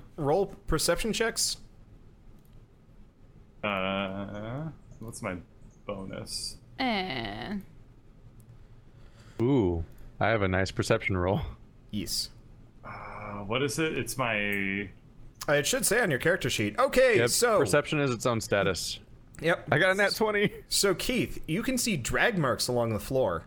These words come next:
Speaker 3: Ew.
Speaker 1: These things get shuffled around a bunch. Specifically, uh, the box in the, boxes in the back get moved around, probably more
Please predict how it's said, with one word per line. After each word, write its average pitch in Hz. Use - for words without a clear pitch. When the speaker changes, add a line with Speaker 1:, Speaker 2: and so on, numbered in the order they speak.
Speaker 3:
Ew. 247
Speaker 1:
These 240
things 254
get 185
shuffled 175
around 123
a 110
bunch. 90
Specifically, 190
uh, 131
the 120
box 143
in 175
the, 156
boxes 156
in 156
the 135
back 120
get 117
moved 120
around, 110
probably 185
more 135